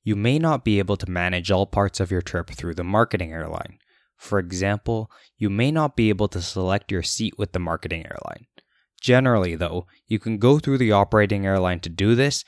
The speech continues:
but you may have to use a different booking confirmation number that the marketing airline would have to give you. If your flight is canceled or delayed when you're at the airport,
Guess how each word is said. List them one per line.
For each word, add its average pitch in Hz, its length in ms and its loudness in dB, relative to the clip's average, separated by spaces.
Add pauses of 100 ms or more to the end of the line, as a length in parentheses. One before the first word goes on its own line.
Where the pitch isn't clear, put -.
(260)
but 104 120 0
you 104 120 -2
may 117 220 2
have 135 260 -2
to 107 80 -4
use 95 280 2
a 85 60 -4
different 90 420 -2
booking 92 260 -2
confirmation 92 640 -2
number 90 320 0 (200)
that 98 140 0
the 92 80 -4
marketing 95 500 0
airline 95 380 2
would 80 80 -6
have 82 220 -4
to 85 120 -6
give 90 260 -2
you. - 260 -12 (920)
If - 160 -4
your 113 100 4
flight 135 360 2
is 165 100 0
canceled 98 540 -2
or 95 80 0
delayed 85 480 -2
when 87 180 -2
you're 85 140 -4
at 80 140 -8
the 82 180 -6
airport, 98 460 0